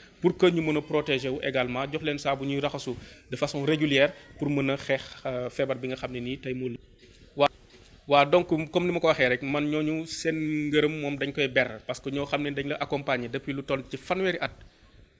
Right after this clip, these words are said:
di fayal say doom lu toll ci téeméeri xale ak fukk ak juróom,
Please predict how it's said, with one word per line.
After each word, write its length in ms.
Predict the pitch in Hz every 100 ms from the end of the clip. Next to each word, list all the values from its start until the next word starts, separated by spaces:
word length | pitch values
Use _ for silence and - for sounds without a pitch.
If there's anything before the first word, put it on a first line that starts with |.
| -
di 480 | 113 127 139 131 - _ _
fayal 320 | - 156 147 143
say 240 | 143 135
doom 240 | 135 127 110 - - _ - - - - - - - -
lu 140 | 139
toll 280 | 156 156 151
ci 180 | - 160 - -
téeméeri 340 | 208 202 185
xale 280 | - 165 -
ak 140 | 160 -
fukk 220 | - 185
ak 100 | 180 135
juróom, 260 | 170 160